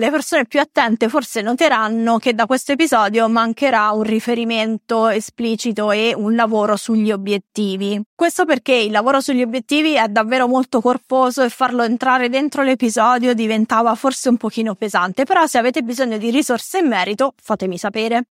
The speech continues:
E adesso passiamo alle nostre priorità,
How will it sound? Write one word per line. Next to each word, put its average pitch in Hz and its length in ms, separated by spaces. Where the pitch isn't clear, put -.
E 403 100
adesso 269 400
passiamo 220 600
alle 247 260
nostre 214 400
priorità, 269 720